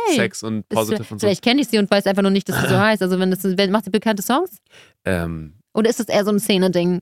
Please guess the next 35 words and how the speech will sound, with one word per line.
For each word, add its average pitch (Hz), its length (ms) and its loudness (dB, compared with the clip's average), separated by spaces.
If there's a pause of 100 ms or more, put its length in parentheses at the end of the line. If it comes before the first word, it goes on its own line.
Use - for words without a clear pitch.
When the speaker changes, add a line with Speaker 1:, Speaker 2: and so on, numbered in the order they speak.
Speaker 2:
Bist - 140 -12
du 196 40 -8
da 208 120 0
in 196 60 0
einer 190 80 2
anderen 285 160 2
Szene 196 240 2
als 165 180 0
ich? - 160 -6
Speaker 1:
<laughs> 135 260 0
Nein, 120 160 4
ist 123 120 0
mittlerweile 151 420 2
Mainstream 131 400 2
tatsächlich, 101 260 0
aber 104 140 2
die 110 80 0
ist 113 80 -4
halt 117 100 2
so 107 80 -4
full 123 300 2
so 107 260 4
into 95 540 0 (120)
alles, 98 280 0
was 101 120 -4
du 120 120 -4
gerade 101 260 2
gesagt 101 240 0
hast, 107 160 -6
eigentlich 101 240 0
aber 98 140 2
auf 92 160 -2
Mainstream-Ebene 101 840 -2
auch, 87 320 -2
ja. 98 140 -2